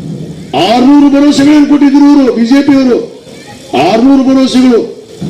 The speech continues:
ನಿಮ್ಗೆ ಅದನ್ನ ಪ್ರಣಾಳಿಕೆ ಹೋದ್ರಿ, ಈಡೇರಿಸಿದ್ದು ಕೇವಲ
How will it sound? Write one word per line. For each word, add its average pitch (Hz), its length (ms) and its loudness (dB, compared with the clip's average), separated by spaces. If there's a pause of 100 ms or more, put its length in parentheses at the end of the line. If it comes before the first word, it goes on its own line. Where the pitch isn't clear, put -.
(140)
ನಿಮ್ಗೆ 214 200 2
ಅದನ್ನ 214 180 0
ಪ್ರಣಾಳಿಕೆ 233 460 0
ಹೋದ್ರಿ, 233 380 0 (920)
ಈಡೇರಿಸಿದ್ದು 208 680 0
ಕೇವಲ 208 320 0